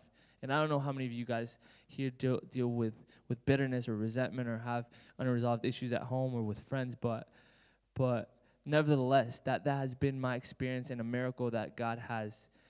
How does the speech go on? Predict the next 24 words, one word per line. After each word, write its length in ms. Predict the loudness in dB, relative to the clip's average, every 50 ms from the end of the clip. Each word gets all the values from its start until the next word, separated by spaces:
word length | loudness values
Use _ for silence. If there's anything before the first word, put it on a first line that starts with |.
| _ _ _ _
has 280 | -6 -4 -4 -4 -4
completed 640 | -4 -6 -4 -4 -4 -4 -2 0 0 2 0 0 -2
in 180 | -2 -4 -2 -2
my 140 | -2 -2 -2
life 360 | -2 -2 -2 -4 -4 -6 -6 -4
through, 340 | -2 -2 0 -2 -4 -6 -8 -12 -18 _ _ _ _ -20 -4
through 300 | 0 2 2 2 2 0 -4 -8 -14 -18 _ _ -2
honor 380 | 0 0 2 2 2 0 0
and 220 | 0 -2 -4 -6 -8
service. 760 | -8 -6 -6 -4 -4 -4 -6 -8 -8 -10 -14 -20 -20 -20 -20 _ _ _ _ _ _
So 220 | -10 -6 -4 -2
we 160 | 0 0 -2 -2
can 240 | -4 -6 -6 -4
never, 280 | -2 -2 -2 -2 -4 -4 -2
ever, 280 | -4 -4 -2 -4 -4
ever 220 | -4 -4 -4 -4 -6
take 320 | -6 -6 -8 -8 -8 -8
for 120 | -8 -10 -8
granted 500 | -6 -6 -6 -6 -8 -10 -12 -12 -12 -14 -16 _ _ -14
the 80 | -8 -6
power 440 | -4 -4 -2 -2 -2 -2 -2 -4 -4
of 140 | -4 -4 -2
our 160 | -2 -4 -4
service. 680 | -6 -8 -6 -6 -6 -6 -6 -8 -8 -10 -14 -20 -20